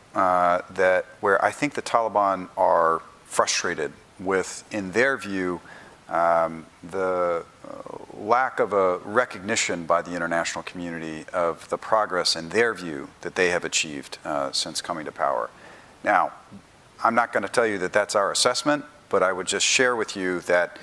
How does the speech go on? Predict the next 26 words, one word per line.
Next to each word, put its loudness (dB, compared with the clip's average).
uh, 4
the -6
Taliban, 0
uh, -2
uh, -6
assessment 0
is -6
that -4
they 2
have -2
made -2
very 0
significant -4
gains -4
against -4
isis -4
K, -2
um, -4
over -4
the -10
past -2
several -4
months. -6
Um, 2
now, 2
uh, -16